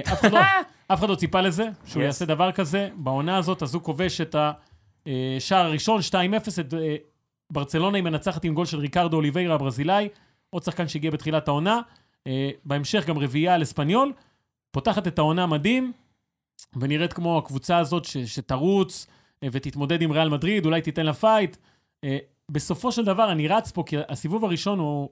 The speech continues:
Speaker 1: לא הסיפור בעונה הזאת, הוא כן הסיפור, כי היא מסיימת אותו, אה, הסיבוב הראשון הטוב בתולדות המועדון, כן? תשע עשרה משחקים, שלושה עשר ניצחונות, מפסידה רק פעמיים, ארבעה משחקים שהיא מסיימת בתיקו. עכשיו,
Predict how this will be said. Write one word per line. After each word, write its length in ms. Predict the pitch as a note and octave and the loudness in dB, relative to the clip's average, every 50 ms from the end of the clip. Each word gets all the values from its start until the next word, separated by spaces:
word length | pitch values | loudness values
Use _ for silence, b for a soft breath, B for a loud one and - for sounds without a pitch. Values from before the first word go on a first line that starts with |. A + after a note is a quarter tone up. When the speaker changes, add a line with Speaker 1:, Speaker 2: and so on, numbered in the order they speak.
| _ _ _ _ _ _ _ _ - | _ _ _ _ _ _ _ _ -2
Speaker 1:
לא 220 | D3+ D#3 G3 G#3+ | 2 4 4 4
הסיפור 420 | G#3 G#3 - D#3 - - D#3 C#3 C3+ | 2 0 -4 -8 -6 -4 -4 -2 0
בעונה 340 | C3+ C3 C3 C#3 E3+ G3+ | -2 -2 -2 -2 -2 -4
הזאת, 280 | G#3+ G3 A3+ A#3+ A#3+ - b b b b b b b - - | -4 -2 -4 -4 -6 -8 b b b b b b b -20 -14
הוא 140 | - F3 - | -12 -10 0
כן 180 | - A3 A#3 A#3+ | 0 2 2 2
הסיפור, 460 | - - G3 - - C#4+ C#4+ C4+ G#3 | 0 -2 -4 -2 0 0 0 0 0
כי 100 | - D#3+ | -2 -2
היא 40 | D3 | -2
מסיימת 420 | D3+ - - E3+ F3 F#3 F#3+ - | -2 -2 -2 -2 0 0 0 -2
אותו, 340 | F3+ E3+ G3+ G3+ G#3 G3+ G3 b b b b b b b b _ _ C#3+ | -2 -2 0 0 0 0 -2 b b b b b b b b _ _ -6
אה, 320 | C3 B2+ C3 C3 C3 C3 | -4 -4 -2 -2 -2 -2
הסיבוב 320 | C3 - - D#3 D3+ E3+ E3 | -4 -4 -4 -4 -2 -2 -2
הראשון 280 | D3 C#3+ - F3 E3 | -2 -2 -2 -2 -2
הטוב 340 | D3+ - - - F3+ E3 C#3 | -2 -2 -2 -2 -2 0 -2
בתולדות 380 | D3+ D3 - C#3+ C3+ D#3+ D#3 D3+ | -4 -4 -2 -2 -2 -2 -2 -2
המועדון, 440 | C3+ C3 C3 C3 C3 G3 G3+ D#3+ B2+ | -2 -2 -2 -2 -2 -2 -2 -2 -2
כן? 140 | F#3 F3+ D3 | -4 -4 -4
תשע 240 | - A#2+ - F3+ F#3 | -6 -4 0 0 0
עשרה 200 | - - E3 D#3 | 0 0 -4 -4
משחקים, 460 | C#3 - - C#3 - A3+ A#3 A#3+ G3+ b b b b b b b b - | -4 -4 -6 -6 -4 -2 -2 -2 -4 b b b b b b b b -6
שלושה 280 | - D#3 - - G#3+ G#3 | -6 -4 0 2 2 2
עשר 180 | D#3+ D3+ F3+ | 2 2 0
ניצחונות, 520 | F3 D#3 E3 - D#3 E3+ F#3+ G3+ G3 - b b b b b b | -2 -2 -2 -2 -2 0 0 0 -2 -4 b b b b b b
מפסידה 300 | C#3 - - D#3+ F3 F#3+ | -10 -8 -4 -2 0 0
רק 140 | G3 F#3 - | 0 -2 -2
פעמיים, 520 | - E3 D3+ D3+ E3 F#3 G3+ G3+ G3+ G3 D#3+ b b b b b - | 0 0 2 2 2 2 2 2 0 0 -4 b b b b b -6
ארבעה 240 | D3 C3+ D3+ F3+ G3 | -4 0 2 2 2
משחקים 340 | F#3+ - - - G3+ F#3+ | 2 -2 -2 -4 -4 -4
שהיא 180 | D#3+ - D#3+ D3+ | -2 -2 -2 -2
מסיימת 400 | C#3+ - - D#3+ E3 E3 D#3+ C3 | -2 -2 -2 -2 -2 -2 -2 -4
בתיקו. 400 | D3 C#3 - C3 A#2+ - A#2+ G#2+ - _ _ _ _ _ _ _ _ _ _ _ _ _ _ _ _ _ _ - | -6 -8 -8 -10 -10 -10 -14 -16 -16 _ _ _ _ _ _ _ _ _ _ _ _ _ _ _ _ _ _ -14
עכשיו, 340 | B2 - - D3 C#3 A#2+ | -12 -8 -4 -4 -4 -4